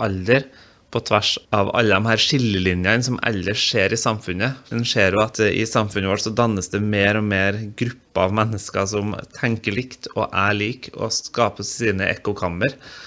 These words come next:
Det kristne fellesskapet er jo nettopp kalt til at vi skal viske ut den der skillelinjen. Det er jo det mye av Nye Testamentet handler om, at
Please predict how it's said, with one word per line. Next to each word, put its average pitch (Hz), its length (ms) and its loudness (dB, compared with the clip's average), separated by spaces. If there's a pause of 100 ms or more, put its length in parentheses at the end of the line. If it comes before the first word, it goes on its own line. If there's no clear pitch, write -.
(320)
Det 123 140 -6
kristne 131 320 -4
fellesskapet 95 560 -2
er 98 140 2
jo 104 140 4 (280)
nettopp 127 560 -4
kalt - 460 -4
til 101 100 2
at 107 160 0
vi 110 80 2
skal 104 400 0
viske 127 400 -2
ut - 80 -6
den 151 160 0
der 127 140 2
skillelinjen. 101 720 -4
Det 110 80 0
er 110 80 4
jo 107 80 -2
det 113 80 6 (180)
mye 104 380 2
av 104 100 -2
Nye 107 240 0
Testamentet 98 560 -6
handler 101 300 0
om, 131 100 -2
at 110 320 -2